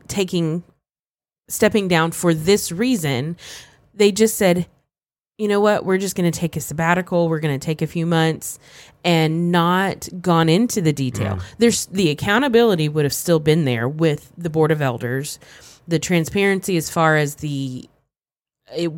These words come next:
Speaker 1: the third party
Speaker 2: Yeah.
Speaker 1: firm looking into all of it. But then you wouldn't have had all of these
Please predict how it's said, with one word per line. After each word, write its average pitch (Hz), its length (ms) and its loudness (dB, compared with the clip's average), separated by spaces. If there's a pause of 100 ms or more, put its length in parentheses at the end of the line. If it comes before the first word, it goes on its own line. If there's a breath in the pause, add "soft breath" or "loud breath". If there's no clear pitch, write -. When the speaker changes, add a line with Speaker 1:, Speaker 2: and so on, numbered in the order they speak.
(160)
Speaker 1:
the - 140 4
third 175 340 2
party 151 560 2 (240)
Speaker 2:
Yeah. 151 220 6
Speaker 1:
firm 170 320 4
looking 180 340 0
into 147 260 -4
all 135 240 -2
of 127 120 -4
it. 127 200 -6 (400 loud breath)
But 190 220 -4
then 233 180 4
you 190 140 -2
wouldn't 165 220 -2
have 165 100 -4
had 147 500 -4 (300)
all 165 160 2
of 151 180 0
these 147 540 -6